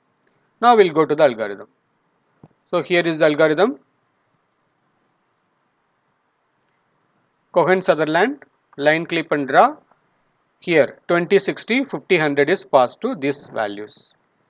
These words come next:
So we are initializing these three variable. Already I have explained in the concept slide.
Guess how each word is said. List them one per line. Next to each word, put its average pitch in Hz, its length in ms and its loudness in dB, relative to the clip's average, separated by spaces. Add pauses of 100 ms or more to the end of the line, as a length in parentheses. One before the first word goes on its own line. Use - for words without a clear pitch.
(680)
So 196 100 6
we 196 160 6
are 196 100 8
initializing 190 680 -2
these 175 160 -4
three 180 380 -4 (640)
variable. 160 480 0 (1300)
Already 156 280 2
I 160 40 8
have 151 100 4
explained 156 380 -4
in 151 100 -4
the 143 100 2
concept 143 440 -2
slide. 220 320 -2